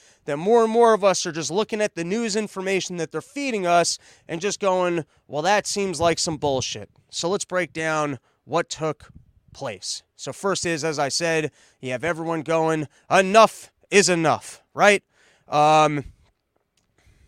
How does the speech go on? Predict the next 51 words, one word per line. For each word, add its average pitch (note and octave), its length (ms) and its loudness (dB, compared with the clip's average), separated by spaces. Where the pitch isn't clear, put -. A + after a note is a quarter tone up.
this E3 160 -2
is D#3+ 100 -6
from F3+ 120 -4
the D#3 80 0
HuffPost. D#3 720 -4
"Enough G#3+ 320 4
is F#3 160 -2
enough. D3 380 -6
Biden F3+ 360 0
rips E3 200 -2
attack D#3 380 -4
on C#3+ 80 -10
Paul D#3+ 240 -4
Pelosi's D3+ 560 -6
right-wing D3+ 420 -2
hate D#3 280 -10
that D3 100 -12
fueled C#3+ 380 -8
it." - 160 -16
You - 60 -8
see, G3 160 2
this F3 200 -2
is D#3+ 60 -8
the D3+ 140 -4
opportunity F3 560 0
that F3 120 -6
they E3 140 -6
have B2+ 340 -2
to B2+ 80 -14
go, C#3 160 -6
"We D#3+ 140 -4
can't F3 340 -6
have G3 300 0
people D#3+ 320 -10
questioning D3 640 -6
the B2 60 -10
news, B2 400 -8
'cause D3+ 220 -6
when C#3 160 -6
we A3 140 0
have G3+ 180 4
people G3+ 280 -8
questioning F#3 460 -4
the E3+ 80 -4
news, F#3 300 -4
the C#3+ 100 -10
devil F3 380 -4
gets F3 240 -6
inside E3+ 420 0
of E3 80 -2
them, F3+ 260 -2